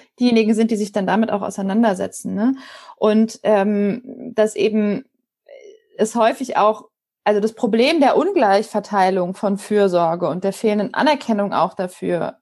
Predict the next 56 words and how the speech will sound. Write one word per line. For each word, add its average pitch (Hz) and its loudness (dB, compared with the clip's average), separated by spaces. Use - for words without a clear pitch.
ähm, 196 0
das 214 -6
ist 254 -6
ein 247 -4
Problem, 233 2
was 226 0
ja 202 2
häufig 220 0
die 233 -4
Personen 208 0
reflektieren, 190 -2
die 185 0
eh 208 4
sowieso 185 -2
schon 196 -6
ganz 170 -6
viel 190 -4
Fürsorge 175 -2
geben 220 -2
und 226 -2
die 220 -2
dann 233 2
aber 226 2
auch, 226 0
also 202 -2
klar, 233 0
man 214 -2
kann 214 -2
lernen, 208 2
darüber, 196 -2
daraus 196 -2
Auswege 208 0
zu 202 -10
finden, 208 -4
aber 226 2
ich 247 0
frage 240 0
mich 233 -2
schon 269 2
auch 226 -4
immer 226 0
wieder, 220 0
inwieweit 247 0
ist 226 -2
es 233 -6
denn 220 0
an 202 -2
den 185 -2
anderen 226 2
Personen, 185 -4
also 180 -2
ganz 226 0
konkret 208 0
an 190 -2
Cis-Männern 180 -2
auch, 208 -2